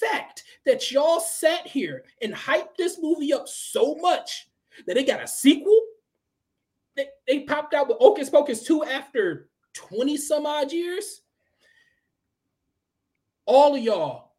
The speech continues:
who love Hocus Pocus so, so, so much, gotta watch it every Halloween, multiple times a Halloween. Listen to me, all right?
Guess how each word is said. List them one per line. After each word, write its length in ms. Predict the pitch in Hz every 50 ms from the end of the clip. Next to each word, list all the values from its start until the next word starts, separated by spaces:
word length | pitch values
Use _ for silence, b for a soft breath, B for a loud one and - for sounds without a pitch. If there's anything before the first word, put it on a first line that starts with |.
| _ _ _ _
who 340 | _ - 214 185 175 170 165
love 440 | 170 190 208 214 214 208 202 208 -
Hocus 320 | 214 208 202 208 202 -
Pocus 460 | - 208 196 - - 165 147 - -
so, 380 | - - 196 190 190 190 190 180
so, 460 | 175 - - - 190 185 180 175 170
so 260 | - - - 190 175
much, 240 | 170 175 156 147 -
gotta 160 | 165 160 160
watch 300 | 156 160 165 165 160 -
it 180 | - 143 - _ -
every 640 | 165 175 180 180 180 175 170 165 160 160 165 165 160
Halloween, 720 | 143 185 175 170 170 160 143 160 170 165 151 147 139 135 143
multiple 440 | 165 180 180 175 - - - 175
times 420 | 170 - - 180 175 165 160 165 170
a 80 | 156
Halloween. 640 | 147 180 175 165 165 165 160 170 175 156 143 131 117 - _ _ _ _ _ _ _ _ _ _ _ _ _ _ _ _ _ _ _ _ _ _ _ _ _ _ _ _ _ -
Listen 360 | 139 151 190 185 - 180 156
to 160 | 143 - 156
me, 200 | - 117 - _ _ _ _ _ _ -
all 60 | 139 135
right? 220 | 147 156 151